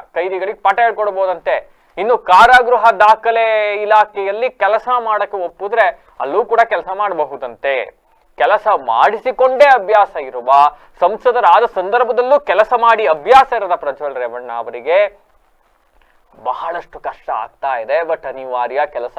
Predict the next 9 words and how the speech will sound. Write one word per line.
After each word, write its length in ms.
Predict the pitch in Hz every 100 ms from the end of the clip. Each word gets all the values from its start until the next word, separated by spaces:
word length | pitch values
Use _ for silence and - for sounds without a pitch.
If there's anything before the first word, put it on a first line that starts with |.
| 131
ಮಾಡಲೇಬೇಕು. 1120 | 120 120 123 127 156 147 139 - 160 160 - _ _ 139
"ನನಗೆ 160 | 143
ನಿಮ್ 140 | 160 151
ಸಣ್ಣ 220 | 151 170
ಬೇಡ 220 | 165 170 185
ರೀ, 200 | 196 202
ನಾನು 160 | 170
ಕೆಲಸ 200 | 160 165 190
ಮಾಡೋದಿಲ್ಲ" 400 | 185 185 180